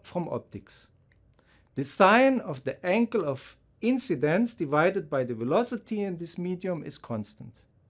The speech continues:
We will use this now for our brachistochrone problem and obtain the velocity through the conservation of energy. So V is equal to the square root of two G Y, where Y is the vertical displacement.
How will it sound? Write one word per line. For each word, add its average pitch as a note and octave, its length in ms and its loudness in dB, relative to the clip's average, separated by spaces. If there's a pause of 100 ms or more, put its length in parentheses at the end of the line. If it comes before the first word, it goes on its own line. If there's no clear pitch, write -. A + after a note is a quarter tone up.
(360)
We D#3+ 120 2
will F#3 180 2
use B3 260 0
this B3 300 -2
now G#3 300 4
for F#3 220 -6
our D#3+ 220 2
brachistochrone D#3+ 920 -4
problem F#3 500 -2
and C#3 180 -10
obtain E3+ 440 0
the G3 80 -2
velocity A3 800 0 (260)
through G3+ 260 0
the F3+ 100 -4
conservation C#3+ 800 -4
of D3 240 -14
energy. A#2+ 540 -4 (140)
So - 200 -6
V F#3+ 240 -2
is F#3 160 -4
equal F#3 300 -4
to - 160 -12
the B2+ 80 -10
square C#3+ 420 -4
root G#3 260 -4
of - 240 -14 (120)
two G#3+ 240 -6
G E3+ 240 -6
Y, A2 340 -4 (600)
where C#3 160 2
Y F3+ 500 4
is D#3+ 200 -14
the C3 120 -10
vertical D#3 520 -4
displacement. A2+ 800 -8